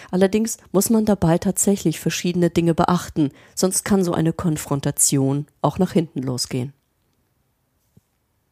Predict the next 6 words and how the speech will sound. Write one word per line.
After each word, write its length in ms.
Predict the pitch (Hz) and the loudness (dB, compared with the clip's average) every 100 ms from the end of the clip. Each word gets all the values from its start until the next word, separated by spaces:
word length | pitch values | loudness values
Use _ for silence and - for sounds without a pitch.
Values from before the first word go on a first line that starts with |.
| _ _ _ _ _ _ _ _ _ - _ _ _ _ - | _ _ _ _ _ _ _ _ _ -20 _ _ _ _ 0
Und 160 | 262 | 2
darum 260 | 202 185 175 | 4 2 2
soll 200 | 180 160 | 0 0
es 140 | - | -2
heute 280 | 170 151 214 | -2 0 0
gehen. 340 | 214 160 156 | 2 0 0